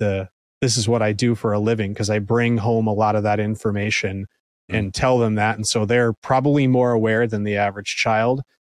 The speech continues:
Speaker 1: But I think any parent can walk through, and that's what those videos were really about. Here's some resources to help you as a family sit down and have these conversations. Your kids start becoming of age and you wanna have the sex conversation. You gotta have the security on the internet,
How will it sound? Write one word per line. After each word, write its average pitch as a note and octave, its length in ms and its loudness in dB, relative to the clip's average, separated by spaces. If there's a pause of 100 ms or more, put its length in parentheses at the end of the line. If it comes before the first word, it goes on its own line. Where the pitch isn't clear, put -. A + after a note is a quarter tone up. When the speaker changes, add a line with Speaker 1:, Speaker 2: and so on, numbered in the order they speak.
(160)
Speaker 1:
But - 80 2
I F3+ 60 2
think F#3+ 220 2
any G3+ 180 2
parent A2+ 540 0
can A#2+ 180 0
walk A#2+ 280 0
through, C#3+ 180 0
and C#3 80 2
that's E3 160 0
what F#3 100 -2
those C#3+ 180 0
videos C#3+ 420 2
were A#2+ 80 2
really A#2+ 280 2
about. C#3 320 2
Here's D3 260 2
some F3+ 140 2
resources C3 720 0
to C3 100 -2
help B2 240 0
you B2+ 160 2
as C3+ 140 0
a B2 40 -4
family B2+ 480 0
sit - 220 -2
down A2+ 220 -2
and A2+ 80 -2
have A2+ 160 0
these A#2 160 -2
conversations. A2+ 880 -4 (400)
Your B2+ 100 0
kids C#3+ 300 0
start C3+ 240 2
becoming C3 420 0
of A#2 100 0
age C#3 280 0
and A#2 140 0
you B2 100 2
wanna A#2+ 160 2
have A#2 160 0
the A#2 60 0
sex - 280 0
conversation. A#2+ 840 0
You B2 100 -2
gotta E3+ 220 2
have F3 260 0
the D3+ 260 2
security D#3+ 600 2
on D3 140 4
the C#3 80 0
internet, C#3 580 -2